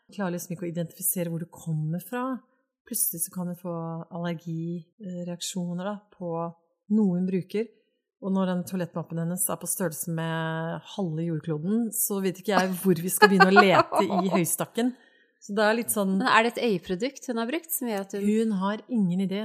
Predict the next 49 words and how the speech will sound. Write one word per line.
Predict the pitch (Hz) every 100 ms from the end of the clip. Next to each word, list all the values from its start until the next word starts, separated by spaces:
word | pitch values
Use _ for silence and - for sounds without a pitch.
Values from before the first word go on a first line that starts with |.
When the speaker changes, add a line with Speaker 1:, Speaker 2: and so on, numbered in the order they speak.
| 196
Speaker 1:
hvilket | 175 165 160
produkt | 170 151 -
det | -
er. | - - 220
Speaker 2:
Nei. | 190 175
Speaker 1:
Det | 202 202
kan | 233
være | 214
hva | 196 165
som | -
helst, | 202 269 285 -
ikke | 302 269
sant? | 294 -
Fordi | 233 226 220 _ -
det | 220
kan | 262 254
være... | 240 185 196 202 -
Det | 208
må | 196
jo | 214
være | 208 190
noe | 185 175
rundt | 170 170
øyet, | 175 160
vil | 151 156
jeg | -
tro. | 220 226 214
Det | 185
Speaker 2:
Ja, | 208
Speaker 1:
kan | 180
Speaker 2:
ja, |
Speaker 1:
være | 165 156
Speaker 2:
ja. | 160
Speaker 1:
en, | 156 _ - - 160
en | 156 160
rens, | 185 196 196 -
en | 147
krem, | - 190 185 180 185 165
en | -
serum, | 185 175 175 180 180
en | 160
øyenskygge, | - 175 156 180 165 170
en | 147
foundation, | 151 147 156 160 160 - 170 170 175
en | 160 160 151 151 151 156 156
shimmering | - - - 170 165 160 165 165
something, | - 160 151 170 175
kajal, | - 175 160 165 175 180
mascara. | 175 - 160 165 180